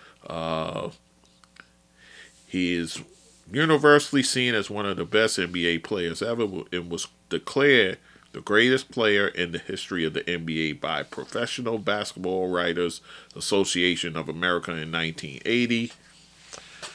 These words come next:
Uh, I mentioned the Sportsman of the Year award that he received.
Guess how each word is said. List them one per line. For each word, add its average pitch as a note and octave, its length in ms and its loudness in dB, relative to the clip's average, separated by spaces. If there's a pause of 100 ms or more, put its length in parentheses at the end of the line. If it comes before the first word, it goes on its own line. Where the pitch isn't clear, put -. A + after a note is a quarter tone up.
(380)
Uh, D2+ 520 2
I D2 200 0
mentioned F2+ 480 -2
the E2 80 -2
Sportsman F#2 580 -2
of E2 160 -4
the E2 80 -4
Year B2 280 4
award A#2 580 2 (640)
that F#2+ 180 2
he G3+ 160 -2
received. F#2+ 800 -2